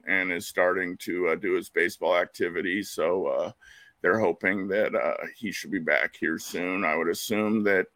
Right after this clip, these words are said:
um, once that's all good, I mean, it's just the first day out of the boot. He'll probably, you know, train and get stronger and then go on a rehab assignment. So I would assume maybe September sometime. And, uh, that's exciting for,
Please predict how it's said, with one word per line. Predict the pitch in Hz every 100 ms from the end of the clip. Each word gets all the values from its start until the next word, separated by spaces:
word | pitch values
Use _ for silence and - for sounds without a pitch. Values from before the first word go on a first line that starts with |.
| -
um, | 87 87 80 71 107 117 _ _ _
once | - 131 123 -
that's | 127 123 135 -
all | 127 127
good, | 117 131 135
I | 123
mean, | 117 113
it's | 110 104
just | 113
the | 120
first | - 113 113 120
day | 107
out | 110
of |
the | 107
boot. | 95 120 127 123 - - - -
He'll | 120 101
probably, | - 107 107 113 110 110
you | 107
know, | 98 107 113
train | - 104 113 117
and | 110 95 76 -
get | 98 -
stronger | - - 95 107 117 104 120
and | 113 107
then | 101
go | 104
on | 104
a | 104
rehab | 107 120 110
assignment. | 120 - 110 117 131 -
So | 117 110 98 - 104
I | 113
would | 123 113
assume | - 135 156 151
maybe | 127 131 135 127 123 - _ _ _ _ _ _ _ _ _ _ _ _ _ _ _ _ _ _
September | - - 98 - 110 117 135
sometime. | 123 131 131 131 143 151
And, | 120 110
uh, | 131
that's | 135 139 -
exciting | 143 - 156 165 123
for, | 87 98